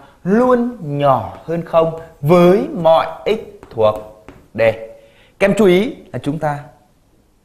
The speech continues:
viết rằng với mọi x thuộc D chứ không được viết là với mọi x thuộc R. Bởi cái miền xác định của chúng ta là gì? R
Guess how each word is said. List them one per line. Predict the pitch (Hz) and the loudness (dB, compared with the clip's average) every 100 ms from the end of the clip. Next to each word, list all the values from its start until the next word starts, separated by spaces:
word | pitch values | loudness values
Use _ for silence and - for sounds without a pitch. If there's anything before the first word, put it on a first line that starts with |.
| - | -20
viết | |
rằng | 147 117 101 98 | -10 -8 -8 -2
với | 131 160 208 | -2 -2 -6
mọi | 135 - | -8 -8
x | - - | -12 -12
thuộc | 101 110 | -2 2
D | 123 - - - _ - | 2 0 -16 -20 _ -12
chứ | |
không | 202 208 185 | -10 -8 -8
được | 127 | -8
viết | 160 175 | -8 -12
là | - 107 _ - | -16 -20 _ -8
với | 131 175 | -6 -6
mọi | 156 104 | -10 -12
x | 160 - - | -14 -16 -18
thuộc | 101 - | -18 -16
R. | - 104 95 - _ _ _ _ _ _ | -18 -16 -16 -20 _ _ _ _ _ _
Bởi | 143 117 | -2 0
cái | 196 170 | 0 -2
miền | 139 127 | -2 -4
xác | 196 | -8
định | 175 - | -8 -8
của | 123 104 | -14 -12
chúng | 135 | -14
ta | 156 147 143 | -14 -16 -16
là | 110 | -18
gì? | 101 107 - | -12 -14 -10
R | 165 135 | -10 -8